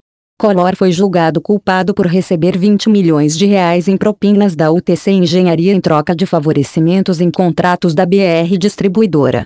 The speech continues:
O julgamento deste recurso começou no plenário virtual do S T F,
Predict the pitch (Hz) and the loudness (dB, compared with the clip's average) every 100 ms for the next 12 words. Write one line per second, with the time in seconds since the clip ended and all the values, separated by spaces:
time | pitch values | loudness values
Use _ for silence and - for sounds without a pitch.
0 | _ _ _ 202 180 220 233 202 185 196 | _ _ _ -2 0 0 2 0 0 0
1 | 170 156 160 - 170 190 196 180 175 - | 0 0 0 0 -2 -2 -2 -4 -4 -2
2 | 175 151 190 170 156 220 190 185 208 190 | 0 0 0 0 0 0 2 0 0 0
3 | 175 190 - 156 165 160 160 - 151 170 | 0 0 0 0 0 0 -2 -4 -4 0
4 | 160 - 135 | 0 -2 -6